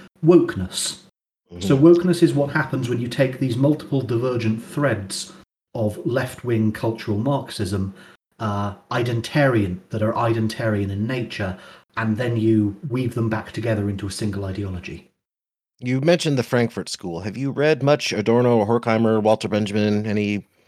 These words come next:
Speaker 2: Marcuse? What, uh, what specifically are you responding to there in those writings?
Speaker 1: Sorry, what?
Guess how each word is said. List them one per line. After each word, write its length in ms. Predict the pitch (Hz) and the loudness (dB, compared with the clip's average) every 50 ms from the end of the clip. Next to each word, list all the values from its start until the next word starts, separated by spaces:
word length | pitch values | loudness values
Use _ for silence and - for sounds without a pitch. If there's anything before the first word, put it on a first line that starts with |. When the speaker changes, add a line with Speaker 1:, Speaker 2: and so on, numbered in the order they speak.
| _ _ - | _ _ -10
Speaker 2:
Marcuse? 500 | 87 95 - - 127 127 120 - - - - _ _ _ _ _ _ _ - | -10 -10 -4 -2 -2 -2 -2 -4 -6 -8 -16 _ _ _ _ _ _ _ -4
What, 240 | 110 123 139 139 | 4 6 8 8
uh, 320 | 139 135 127 120 120 117 107 | 10 8 8 8 6 6 4
what 220 | 131 160 170 - | 4 2 2 2
specifically 600 | - - 151 135 - 143 123 139 135 127 123 117 110 | -2 -4 -4 -2 -2 -2 -2 -2 -4 -2 0 2 2
are 80 | 104 | 2
you 120 | 104 98 95 | 2 0 -2
responding 460 | 98 - - 101 101 104 101 98 95 | -4 -2 0 2 2 4 2 2 0
to 140 | - 85 82 | -2 -4 -4
there 180 | 87 85 87 | -2 -2 -2
in 80 | 85 85 | -2 -4
those 140 | 87 82 80 | -4 -4 -4
writings? 440 | 85 82 76 73 67 - - - - _ _ _ _ _ _ _ _ _ _ _ _ _ _ _ _ _ _ _ _ _ _ _ _ _ _ _ _ _ _ _ _ _ _ _ _ _ _ _ _ _ _ _ _ _ _ _ _ _ _ _ _ _ _ - | -4 -6 -6 -8 -12 -14 -16 -18 -20 _ _ _ _ _ _ _ _ _ _ _ _ _ _ _ _ _ _ _ _ _ _ _ _ _ _ _ _ _ _ _ _ _ _ _ _ _ _ _ _ _ _ _ _ _ _ _ _ _ _ _ _ _ _ -16
Speaker 1:
Sorry, 280 | - - 113 104 101 | -8 -4 -2 0 0
what? 280 | 95 107 135 135 - | 2 2 0 0 -2